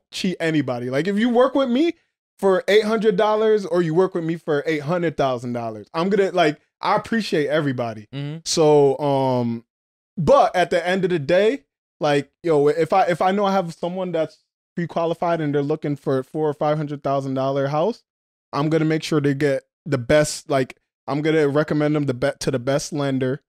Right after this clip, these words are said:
Speaker 1: I'm gonna try get them the best, uh, attorney if they don't already have one. Try get the best inspector. I want them to have the works because I want their, their home buying experience.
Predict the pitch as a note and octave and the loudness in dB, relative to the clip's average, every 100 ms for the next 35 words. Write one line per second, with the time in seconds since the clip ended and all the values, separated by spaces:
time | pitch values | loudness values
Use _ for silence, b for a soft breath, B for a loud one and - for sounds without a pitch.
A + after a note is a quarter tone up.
0 | _ _ - C3+ C3+ C#3+ C#3+ C3+ D3+ C3+ | _ _ -8 -4 0 0 0 0 -2 0
1 | C3+ C3 C3+ D#3 - D3+ C#3 A#2+ - C#3 | -2 -4 -4 -4 -2 -4 -4 -4 -2 -2
2 | C#3+ - - C#3 C3+ C3+ - - D3 - | -2 -8 -4 -2 0 -2 -4 -6 -4 -4
3 | D3+ D3+ C#3 C#3+ C#3 C3+ C3+ C3 C3 C#3 | -4 -2 -2 -2 -2 -2 -2 -2 -2 0
4 | E3 D#3+ D#3+ D#3+ - _ - E3 D#3 E3 | 0 0 -2 -2 -6 _ -4 -2 0 -2
5 | C#3+ B2+ D#3 D#3 D#3 D3 - D#3 - - | -2 -2 -2 -2 -4 -6 -2 -2 -2 -2
6 | D#3+ D#3 b b D#3 F3+ G3+ F#3+ F#3+ F3+ | -2 -2 b b 0 2 2 2 0 2
7 | F#3 F3+ D#3 D3+ C#3 G3 G#3 - E3 - | 4 4 4 0 2 2 0 -4 -6 -2
8 | D#3+ D3+ D#3 F3+ E3+ E3+ E3+ E3 F3+ G3 | 0 2 2 0 0 0 2 2 4 4
9 | F#3+ F#3 F#3+ F#3 - G3 G3+ G#3+ A3 - | 2 2 2 0 -4 -4 -2 0 -2 -4